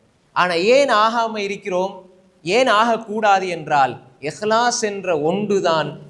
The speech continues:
மோமின்களை நிம்மதியாக வாழ வைக்கிறது.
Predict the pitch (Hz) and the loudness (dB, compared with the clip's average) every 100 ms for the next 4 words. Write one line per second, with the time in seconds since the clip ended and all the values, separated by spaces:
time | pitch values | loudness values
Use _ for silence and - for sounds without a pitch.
0 | 135 196 214 214 202 185 175 156 175 208 | -6 -2 2 0 0 -2 -2 -4 -4 -2
1 | 220 233 226 226 226 220 214 160 151 147 | 0 0 2 4 4 2 2 4 4 2
2 | 131 127 123 110 113 120 87 | -2 -6 -8 -8 -8 -8 -8